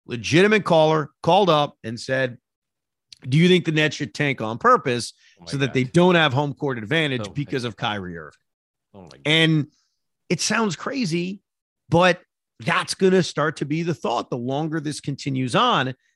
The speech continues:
Speaker 1: that, well, the Nets are a better team on the road because Kyrie Irving's playing. How should they treat this? And look, I don't think this rule's gonna change in January, but like we saw last year with how quickly Madison Square Garden and Barclays Center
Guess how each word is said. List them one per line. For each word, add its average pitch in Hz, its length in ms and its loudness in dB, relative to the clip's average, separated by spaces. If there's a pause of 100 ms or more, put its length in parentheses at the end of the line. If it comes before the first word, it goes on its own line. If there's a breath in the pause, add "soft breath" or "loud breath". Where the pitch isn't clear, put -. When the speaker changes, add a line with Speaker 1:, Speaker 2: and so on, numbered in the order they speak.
(100)
Speaker 1:
that, 151 140 -2
well, 151 140 0
the 135 120 -2
Nets 151 300 0
are 160 100 0
a 120 60 0
better 147 360 0
team 160 260 -4
on 139 140 -4
the 127 100 -6
road 165 360 -2
because 120 240 -12
Kyrie 135 340 -4
Irving's 180 300 -2
playing. 117 400 -10 (400)
How 156 260 0
should 131 240 -2
they 120 160 0
treat 104 360 -10
this? - 320 -12 (560)
And 151 360 4 (260)
look, 139 240 2
I 156 180 2
don't 220 160 4
think 208 160 4
this 160 180 4
rule's 143 320 -2
gonna 135 220 -2
change 135 360 -8
in 110 120 -6
January, 123 720 -2 (320)
but 113 80 -6
like 135 200 2
we 131 120 4
saw 170 280 2
last 147 400 2
year 147 100 -2
with 120 120 -4
how 110 140 -4
quickly 147 400 -4
Madison 117 420 -2
Square 123 280 -6
Garden 120 320 0
and 104 100 -4
Barclays 113 440 -2
Center 113 200 -6